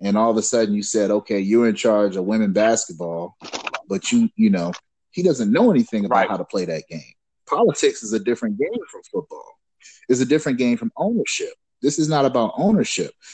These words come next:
Speaker 1: So when he makes, you know, flagrant statements and that might be offensive, you know, he really doesn't understand that, you know, you can't just say anything you want to now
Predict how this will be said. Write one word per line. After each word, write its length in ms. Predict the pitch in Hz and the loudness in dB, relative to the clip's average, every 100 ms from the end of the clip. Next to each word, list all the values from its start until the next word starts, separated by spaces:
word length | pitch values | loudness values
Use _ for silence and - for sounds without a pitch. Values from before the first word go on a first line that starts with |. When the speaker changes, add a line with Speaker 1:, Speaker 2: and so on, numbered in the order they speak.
| - - - | -20 -20 -4
Speaker 1:
So 160 | 131 | 0
when 140 | 127 131 | 2 2
he 80 | |
makes, 400 | 143 147 135 - - | 2 2 2 -2 -4
you 100 | 135 | 0
know, 140 | 113 101 | 2 2
flagrant 520 | - 143 143 123 101 | 4 4 4 0 -4
statements 640 | - - 214 107 104 - | -2 0 0 -6 -8 -6
and 100 | 110 | -4
that 160 | 110 - | -2 -2
might 220 | 117 110 | -2 -2
be 120 | 107 | -2
offensive, 600 | 98 - 156 202 139 95 - _ _ _ _ _ _ - | -4 -2 0 0 -2 -6 -10 _ _ _ _ _ _ -2
you 100 | 147 | 2
know, 120 | 107 | 4
he 120 | 123 | 4
really 260 | 127 180 170 | 4 6 4
doesn't 260 | 139 123 | 2 0
understand 600 | 120 113 - 147 170 127 | -2 -2 -4 -6 -4 -2
that, 200 | 110 104 _ _ _ | -2 -4 _ _ _
you 120 | - 113 | -4 0
know, 180 | 107 | 0
you 240 | 101 110 175 | 0 -2 -2
can't 340 | - 156 120 | 0 -2 0
just 260 | 117 113 - | -2 -2 0
say 300 | 190 175 117 | 0 0 0
anything 380 | 120 113 113 107 | 0 0 0 0
you 140 | 98 | 0
want 220 | 95 90 - | -2 -6 -8
to 140 | 87 | -8
now 200 | 80 | -8